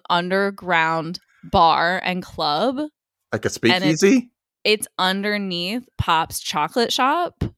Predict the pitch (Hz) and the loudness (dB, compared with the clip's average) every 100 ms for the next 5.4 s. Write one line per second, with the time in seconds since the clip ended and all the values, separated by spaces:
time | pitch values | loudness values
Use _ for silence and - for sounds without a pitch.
0 | _ 127 143 160 147 113 - 123 143 117 | _ 2 4 6 4 0 -2 0 4 4
1 | 110 101 98 110 - - 440 349 320 294 | 4 2 2 4 4 0 -8 -8 0 2
2 | 294 339 330 294 277 247 254 269 240 214 | 4 4 2 2 0 0 -2 -4 -6 -4
3 | 190 208 262 285 - 269 214 - 220 220 | -4 -4 -6 -8 -6 -4 -4 -4 -2 -4
4 | 196 185 202 214 208 190 175 175 185 185 | -4 0 0 0 -2 -4 -2 -2 0 -2
5 | 165 185 170 | -2 -2 -2